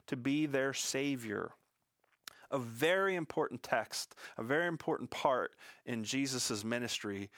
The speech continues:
and especially as it pertains to the message of the gospel. But this is a passage that also raises a lot of questions, questions that don't have easy answers. In fact, this is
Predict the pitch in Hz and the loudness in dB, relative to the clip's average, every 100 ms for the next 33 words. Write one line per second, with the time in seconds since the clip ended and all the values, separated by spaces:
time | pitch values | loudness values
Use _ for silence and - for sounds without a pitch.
0 | - - 107 - - 139 135 143 123 117 | -14 -6 -6 -4 -2 0 2 2 2 0
1 | - 113 - 131 123 117 - - - - | -4 -6 -4 -2 -2 -4 -6 -8 -14 -20
2 | _ - 110 107 117 - 110 - 107 101 | _ -4 -2 0 0 0 -4 -4 -4 -2
3 | 104 98 - - 69 90 _ _ - - | -2 -2 -4 -8 -8 -8 _ _ -20 -20
4 | - 143 139 170 185 170 170 160 156 - | -6 -2 2 2 4 2 4 4 4 0
5 | 135 143 143 127 143 160 139 131 139 127 | 0 0 2 2 4 2 4 4 2 2
6 | 127 123 123 123 - - 139 139 - 131 | 0 2 2 2 0 -2 0 0 -2 -4
7 | 87 - - - - - - 143 143 - | -4 -8 -10 -16 -20 -20 -2 2 2 2
8 | 156 131 135 113 - - - 131 123 113 | 0 0 0 2 2 2 0 2 2 0
9 | 123 123 117 95 123 147 117 104 101 131 | 0 0 2 0 -2 -2 -2 -2 4 2
10 | 113 131 143 - 139 160 143 131 | 4 2 2 2 2 4 4 0